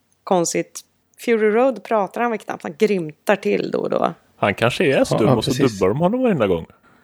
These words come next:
Speaker 1: <laughs> Men,
Speaker 3: Så
Speaker 1: men
Speaker 3: kan det
Speaker 1: kanske.
Speaker 3: nog vara.
Speaker 1: <laughs> Men Venom, ja. Ja.
Speaker 3: Ja.
Speaker 2: Mm. Har ni sett Twin Peaks, eller? Ja.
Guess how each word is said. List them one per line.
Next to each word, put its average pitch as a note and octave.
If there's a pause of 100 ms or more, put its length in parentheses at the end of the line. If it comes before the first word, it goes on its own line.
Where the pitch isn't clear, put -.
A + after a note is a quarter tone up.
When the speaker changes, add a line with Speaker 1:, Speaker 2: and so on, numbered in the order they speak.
(220)
Speaker 1:
<laughs> -
Men, - (300)
Speaker 3:
Så -
Speaker 1:
men D#3
Speaker 3:
kan -
det D#3
Speaker 1:
kanske. C#3+
Speaker 3:
nog B2+
vara. - (720)
Speaker 1:
<laughs> -
Men A#3
Venom, A#3+
ja. F#3
Ja. A3 (400)
Speaker 3:
Ja. A#2 (320)
Speaker 2:
Mm. E3 (340)
Har D3+
ni D3
sett C#3
Twin C#3
Peaks, G3+
eller? G#3 (720)
Ja. C3+